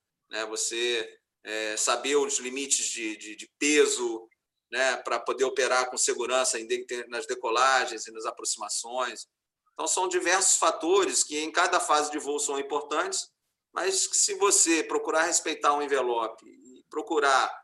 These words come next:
sempre estar próximo ou no meio do envelope, é a melhor situação, a coisa mais segura que você tem a fazer. Não se aventure nas bordas do envelope, não se aventure a fazer manobras que você,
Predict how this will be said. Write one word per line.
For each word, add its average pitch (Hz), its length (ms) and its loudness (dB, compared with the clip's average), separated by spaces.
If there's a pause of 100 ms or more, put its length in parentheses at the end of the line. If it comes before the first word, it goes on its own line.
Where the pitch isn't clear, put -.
(240)
sempre 185 440 0
estar 143 240 4 (200)
próximo 170 480 4
ou 139 260 -2
no 147 140 -2
meio 156 220 0
do 147 80 -4
envelope, 151 560 4
é - 20 -2
a 175 60 0
melhor 180 240 4
situação, 151 680 0
a 151 60 -12
coisa 147 240 -6
mais 151 160 -2
segura 139 340 -4
que - 80 -10
você - 200 -10
tem 131 180 -10
a 127 60 -12
fazer. 107 400 -14 (260)
Não 151 80 -8
se 165 120 4
aventure 180 800 4 (240)
nas 147 240 2
bordas 151 380 6
do 139 100 -2
envelope, 139 600 4
não 139 80 -4
se - 160 2
aventure 143 760 -2 (220)
a 127 140 0
fazer 131 480 2
manobras 131 600 2
que 131 120 -8
você, 123 600 -2